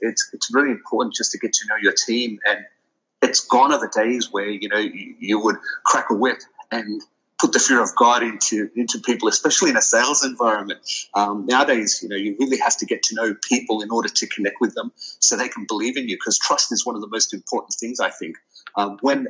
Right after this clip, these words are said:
people have trust in you, you know, good things happen. Um, yeah, and,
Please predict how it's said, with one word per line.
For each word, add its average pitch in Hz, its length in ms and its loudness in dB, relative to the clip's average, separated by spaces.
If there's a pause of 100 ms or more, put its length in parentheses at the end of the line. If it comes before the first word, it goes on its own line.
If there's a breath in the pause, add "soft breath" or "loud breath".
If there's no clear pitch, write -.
people 117 280 -2
have 98 120 -2
trust - 360 0
in 104 120 -8
you, 92 200 -10 (480)
you 90 80 -12
know, 101 180 -4 (240)
good 131 160 0
things 104 240 -2
happen. - 360 0 (340)
Um, 90 640 0 (340)
yeah, 110 320 4
and, 98 180 -4